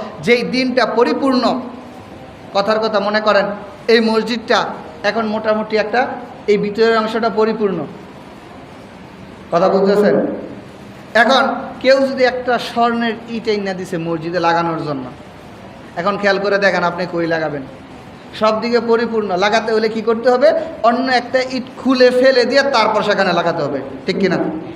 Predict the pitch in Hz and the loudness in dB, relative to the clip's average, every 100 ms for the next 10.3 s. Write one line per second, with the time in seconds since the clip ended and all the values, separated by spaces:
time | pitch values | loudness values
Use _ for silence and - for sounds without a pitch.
0 | - - - - - - - - - - | -16 -18 -18 -18 -20 -20 -20 -20 -20 -20
1 | - - - - - - 262 294 - 349 | -18 -18 -20 -20 -14 0 4 4 4 0
2 | 294 311 311 302 269 226 156 - - 180 | 2 2 2 0 2 2 0 -6 -8 -2
3 | 247 277 262 277 - 226 226 226 277 269 | 0 0 2 2 4 2 2 0 -2 -2
4 | - 285 294 233 269 247 247 247 247 302 | 0 0 0 0 0 0 0 -2 0 0
5 | - 285 262 254 262 269 240 240 254 233 | 2 4 4 4 2 2 2 2 0 -2
6 | 226 226 208 185 208 202 196 180 160 156 | -2 2 2 2 -4 -2 -2 -2 -4 -6
7 | 127 - - - - - - - - - | -8 -12 -20 -20 -20 -20 -20 -20 -18 -18
8 | - - - - - - - - - - | -18 -18 -18 -18 -18 -18 -18 -20 -18 -4
9 | 233 240 226 277 269 285 302 349 311 302 | 0 2 2 4 6 6 4 2 4 4
10 | 302 277 262 | 2 0 2